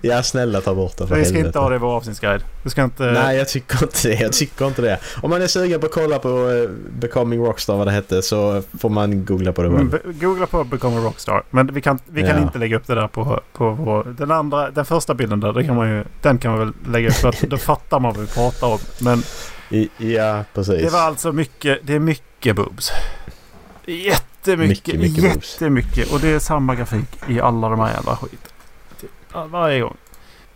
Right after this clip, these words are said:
Speaker 2: Men det, det är liksom, det, jag tänker samma som du. Liksom, vad, hur kan det vara så stor marknad? Vad är grejen? Och så blir man nyfiken. Och så ser man där och så bara, nej,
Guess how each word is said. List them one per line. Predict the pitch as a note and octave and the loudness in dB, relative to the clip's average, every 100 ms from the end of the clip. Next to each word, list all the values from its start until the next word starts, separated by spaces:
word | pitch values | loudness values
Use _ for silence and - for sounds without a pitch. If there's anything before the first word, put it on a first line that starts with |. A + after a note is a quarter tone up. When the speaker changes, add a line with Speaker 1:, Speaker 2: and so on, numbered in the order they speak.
| - - - - - - - _ - | -20 -20 -20 -20 -20 -20 -20 _ -20
Speaker 2:
Men | - E3 | -4 -2
det, | F#3 F#3 | 0 -2
det | D#3 F#3 | 0 0
är | F3+ | 0
liksom, | E3+ F3+ C3 | 0 -2 -2
det, | D3+ F3 E3+ E3+ | 0 0 0 -2
jag | E3+ C#3 A#2 | 0 0 0
tänker | C3+ D3 | -4 -2
samma | G3+ E3 | 0 0
som | E3+ | 0
du. | E3+ A2+ | 0 0
Liksom, | A2 B2+ | 0 0
vad, | F3+ E3+ - - D3 | 0 0 -2 -2 -2
hur | F3 | 0
kan | F3+ | 2
det | F3 | 0
vara | D#3+ | -2
så | |
stor | E3+ F3 | -2 0
marknad? | B2 C3+ F#3 - - - - | 2 2 0 -4 -2 -2 -4
Vad | C3 F3+ E3 F#3 | -2 2 2 2
är | E3 | 0
grejen? | C3 E3+ C3 A2 | 0 0 0 0
Och | B2+ | -2
så | D3 | -2
blir | E3+ G3+ | 0 2
man | D3 | 2
nyfiken. | D#3 F#3+ G3+ G2+ G2+ A#2+ B2 | 0 0 -2 -2 -2 0 0
Och | |
så | F3 | 0
ser | G3+ E3 | 0 0
man | F#3+ | 0
där | E3+ | 0
och | A2 | 0
så | C#3 | -2
bara, | D3+ | 0
nej, | D#3 G#3 | 0 0